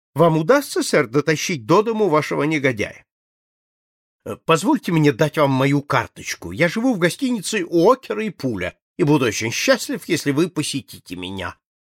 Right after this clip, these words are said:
«Я, в свою очередь, с удовольствием воспользуюсь вашим приглашением, сэр», любезно ответил я,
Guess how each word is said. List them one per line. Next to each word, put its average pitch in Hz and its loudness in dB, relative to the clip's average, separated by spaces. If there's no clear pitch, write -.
«Я, 85 -12
в - -14
свою 82 -8
очередь, 156 -8
с - -10
удовольствием 127 -8
воспользуюсь 92 -8
вашим 85 -10
приглашением, 123 -6
сэр», - -10
любезно 101 -4
ответил 90 -8
я, 156 -4